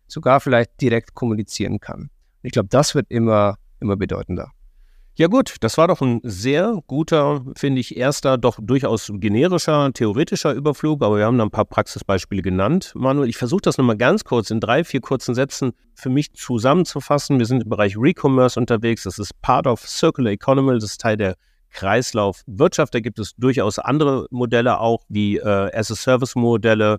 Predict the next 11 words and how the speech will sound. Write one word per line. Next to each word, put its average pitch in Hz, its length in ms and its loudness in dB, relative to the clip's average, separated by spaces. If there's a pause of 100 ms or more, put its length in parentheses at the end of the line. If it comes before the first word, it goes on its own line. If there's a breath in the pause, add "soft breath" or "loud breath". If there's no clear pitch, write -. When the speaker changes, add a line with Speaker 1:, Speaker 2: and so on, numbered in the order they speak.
(100)
Speaker 2:
aber 95 420 0
Recommerce 123 880 0
setzt - 400 -2
eben 113 400 0 (380)
auf 107 480 2
den 107 220 2
bis - 200 -4
jetzt - 240 2
gebauten 104 580 0
Produkten 87 640 -4
auf, 143 400 0